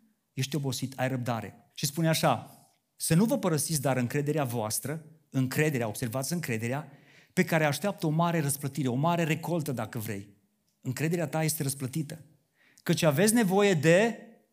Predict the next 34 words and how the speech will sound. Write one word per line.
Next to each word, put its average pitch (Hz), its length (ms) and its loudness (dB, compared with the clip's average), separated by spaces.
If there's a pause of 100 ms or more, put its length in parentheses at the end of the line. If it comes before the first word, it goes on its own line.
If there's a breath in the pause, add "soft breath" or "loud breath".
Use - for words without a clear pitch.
(580)
răbdare. 131 880 -2 (840 loud breath)
Că 170 100 2
după 165 220 2
ce 165 120 2
ați 240 120 2
împlinit 208 300 2
voia 180 220 4
lui 226 100 2
Dumnezeu, 180 600 2 (280 loud breath)
să - 160 -2
puteți 180 340 0
căpăta 160 580 -2
ce - 100 -6
a 135 40 -2
fost 139 300 -8
făgăduit. 120 640 -8 (1300)
De 156 100 -4
aceea 175 200 0
Pavel 135 380 0
ție, 131 440 -2 (840)
care 127 320 -2 (100)
poate 139 180 -2
ai 135 60 0
ieșit 139 160 -4
din 127 100 -2
sala 131 180 -4
de 127 80 -4
așteptare 127 440 -4
și 123 140 -6
ai 120 60 -2
început 117 320 -6
să - 120 -8
faci 120 220 -6
ceva, 117 380 -6